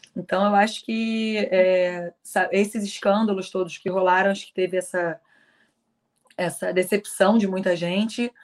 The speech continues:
Mas eu, quem sou eu aqui pra tá dizendo como é que se governa um país? Eu não tenho a menor ideia. Todas as alianças que você tem que fazer, tudo que acontece, não tenho,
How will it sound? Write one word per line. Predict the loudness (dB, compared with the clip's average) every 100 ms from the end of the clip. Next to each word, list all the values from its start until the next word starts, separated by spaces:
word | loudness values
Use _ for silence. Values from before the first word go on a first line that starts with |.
| -20 -20 _
Mas | 0 2
eu, | 2 0 -6 -6
quem | -4
sou | 0 4
eu | 4
aqui | 4 0
pra | -4
tá | -2
dizendo | -2 -2
como | -2 -4
é |
que | -4
se | -4
governa | -2 0 -2
um |
país? | 0 0 0
Eu | -2
não |
tenho | -2 -2
a |
menor | 0 -2
ideia. | -2 2 4 2
Todas | 0 -2 -2
as | 0
alianças | 0 0 -6 -12
que |
você | -8
tem | -6
que | 0
fazer, | 0 2 0
tudo | -2
que | -6
acontece, | -4 -4 -2 -2 -2 -6
não |
tenho, | -4 0 0